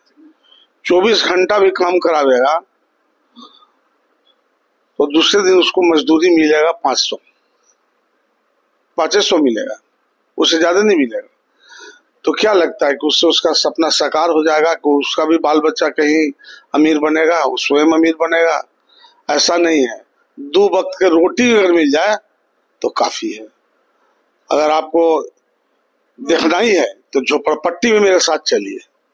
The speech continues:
तो देखिए, झोपड़पट्टी वाले ठीक घर पहुंचेंगे साढ़े नौ बजे रात में,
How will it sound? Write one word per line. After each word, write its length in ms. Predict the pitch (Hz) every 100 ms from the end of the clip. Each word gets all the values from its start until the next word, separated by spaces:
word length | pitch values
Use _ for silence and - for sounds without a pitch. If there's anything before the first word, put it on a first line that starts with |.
| _ _ _ _ _ _ _ _ - _ _ _ 165
तो 60 |
देखिए, 400 | 156 185 190 240
झोपड़पट्टी 680 | 233 190 190 190 190 180 240
वाले 300 | 202 147 160 202 - _ _ _ _ _ _ _ _
ठीक 580 | - 269 277 - - -
घर 160 | 160 208
पहुंचेंगे 640 | - 196 - 190 190 196 208 _ _ _ _ _ _ _ _ _ _
साढ़े 340 | - 190 190 202
नौ 220 | 185 185
बजे 220 | 175 165 160
रात 240 | 139 127 113
में, 160 | 107